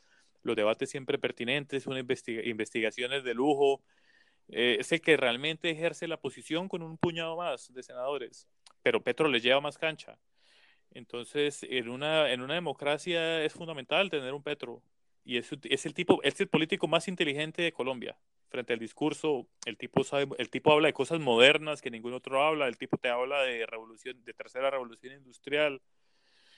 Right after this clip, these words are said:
Te habla de cosas de, de última generación en política. Pero, bueno, cuando le tocó la oportunidad de, de ejecutar, de ser alcalde de Bogotá, en mi opinión lo hizo bastante mal. Se le notó mucho el talante caudillista, salía de pelea con todo el mundo.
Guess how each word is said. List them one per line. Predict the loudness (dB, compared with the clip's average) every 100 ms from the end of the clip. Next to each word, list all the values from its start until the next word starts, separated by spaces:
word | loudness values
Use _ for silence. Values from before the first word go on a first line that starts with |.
| _ _
Te | 0
habla | 2 2 2
de | -2
cosas | -4 -6 -6 -6 -6 -6
de, | -6 -4 -4
de | -6
última | -8 -8 -8
generación | -6 -6 -6 -8 -10
en | 0
política. | 0 2 -6 -8 -12 -14 _ _ -20 _ _
Pero, | -2 0 0 0 2 2 0 -2
bueno, | -4 -4 -4
cuando | -10
le | -12
tocó | -10 -6
la | 0
oportunidad | 0 0 -6 -4 -2 -2
de, | 0 -2 -6 -10
de | -8
ejecutar, | -6 -2 4 6 6
de | 2
ser | -2
alcalde | -2 -4 -2
de | -2
Bogotá, | -2 0 0 -2
en | -4
mi |
opinión | -8 -10 -10 -10
lo |
hizo | -8 -6
bastante | -6 -8 -10 -4
mal. | -2 -2 -6 _ _ _ _
Se | _ -6
le | -4
notó | -4 -2
mucho | 0 -2 2 4
el | 4 4
talante | 6 6 4
caudillista, | 2 0 2 4 2 6 8 10 8 6
salía | -2 0 0
de |
pelea | 0 -2
con | -2 -6
todo | -6 -6
el |
mundo. | -6 -8 -2 -2 -2